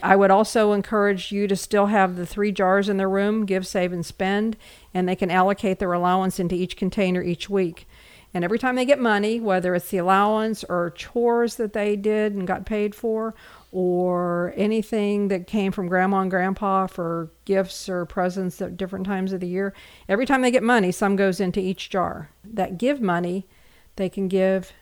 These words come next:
to the offertory at Mass. The spend money is for purchases like candy or stickers, and the save money is for more expensive items.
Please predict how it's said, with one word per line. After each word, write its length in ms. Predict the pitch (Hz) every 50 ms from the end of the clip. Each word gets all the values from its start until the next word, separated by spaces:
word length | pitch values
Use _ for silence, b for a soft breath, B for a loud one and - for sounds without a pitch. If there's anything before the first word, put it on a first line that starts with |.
| _ _ -
to 120 | - 208
the 100 | 180 180
offertory 640 | 175 175 180 - - 180 - 208 190 175 170 170 170
at 100 | - -
Mass. 540 | 170 170 170 - - - - - - - - _ _ b b b b b b b -
The 60 | 175
spend 380 | - - - 226 226 240 247 247
money 280 | 240 240 240 240 240
is 140 | 208 185 -
for 120 | - 202
purchases 540 | 185 - 214 202 196 - 220 180 - 202 190
like 140 | 196 175 170
candy 500 | - - 202 196 196 202 202 208 202 196
or 60 | 185 175
stickers, 640 | - - - 202 202 208 196 196 196 202 202 190
and 220 | - 190 185 185 185
the 40 | 175
save 320 | - - 247 269 302 254
money 340 | 226 196 185 185 190 190 190
is 120 | 185 - -
for 220 | - 196 185 180
more 220 | 185 196 202 196
expensive 500 | 190 - - - 220 202 202 - 202 175
items. 440 | 165 175 175 165 - - 170 - -